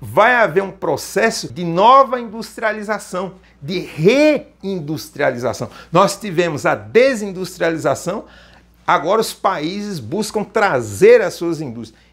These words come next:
Isso já estava acontecendo em função da indústria quatro ponto zero, né? Que, com as tecnologias, países como a,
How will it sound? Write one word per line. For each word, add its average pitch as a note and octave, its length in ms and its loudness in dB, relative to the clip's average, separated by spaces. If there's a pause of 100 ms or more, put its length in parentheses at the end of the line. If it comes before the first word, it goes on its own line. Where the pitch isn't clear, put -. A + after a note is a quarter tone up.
Isso A3 220 -4
já A#3+ 100 4
estava G#3+ 340 2
acontecendo E3+ 680 -6
em E3+ 80 -8
função D#3 640 -2 (280)
da E3+ 180 4
indústria D3+ 440 -4
quatro C#3 420 -2
ponto F#3 300 -10
zero, E3+ 400 2 (180)
né? E3+ 220 -4 (640)
Que, C3+ 120 -4 (120)
com E3 180 2
as E3 160 2
tecnologias, D3+ 1000 -2 (180)
países D3 420 0
como D#3+ 280 -6
a, A#2+ 240 -2